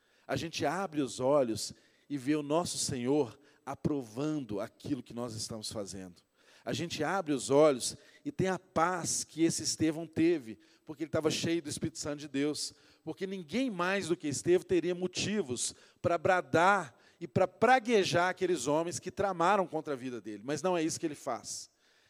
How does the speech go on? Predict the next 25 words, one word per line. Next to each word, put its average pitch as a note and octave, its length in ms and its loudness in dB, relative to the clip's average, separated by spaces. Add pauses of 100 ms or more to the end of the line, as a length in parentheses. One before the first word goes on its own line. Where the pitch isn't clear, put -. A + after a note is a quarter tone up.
(120)
Ele C#3+ 220 -2
ali D#3 420 0 (560)
levanta B2+ 520 -4
os C3 160 -8
olhos C3 540 2 (500)
e D#3 100 -6
vê C#3 500 0 (400)
a B2+ 120 -4
glória D#3 480 4
de D3+ 120 -6
Deus, A2+ 340 -6
Jesus C#3 680 -2
de - 120 -2
pé C3 460 -2 (340)
à C3+ 120 -2
direita C3 500 -4
de C#3+ 140 -10
Deus. A2 240 -4
E C3+ 60 -8
mais C#3+ 220 -4
do C3 80 -4
que D3+ 120 -6
isso, - 400 -6 (400)
ele C#3 180 -2
fala, A#2+ 480 -2